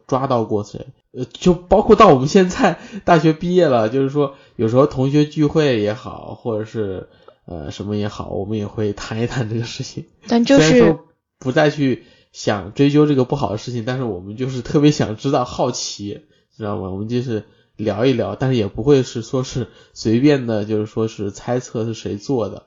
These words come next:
Speaker 1: 我们就是去聊一聊这个事情，当一个聊天儿的一个话题而已。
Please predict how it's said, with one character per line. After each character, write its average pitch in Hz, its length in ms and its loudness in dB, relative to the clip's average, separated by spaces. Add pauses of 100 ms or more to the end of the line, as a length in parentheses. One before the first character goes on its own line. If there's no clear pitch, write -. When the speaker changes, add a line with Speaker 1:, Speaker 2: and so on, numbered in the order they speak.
Speaker 1:
我 117 60 -10
们 120 60 -4
就 127 60 0
是 135 140 2
去 131 140 -2
聊 113 240 0
一 127 40 0
聊 110 140 -2
这 - 60 -14
个 117 100 -10
事 - 160 -12
情， 110 200 -14 (420)
当 120 200 -2
一 117 140 -6
个 98 320 -8
聊 98 160 -10
天 120 200 -12
儿 117 180 -6
的 95 240 -8
一 101 140 -12
个 107 100 -8
话 117 180 -10
题 - 240 -10
而 98 180 -8
已。 107 200 -14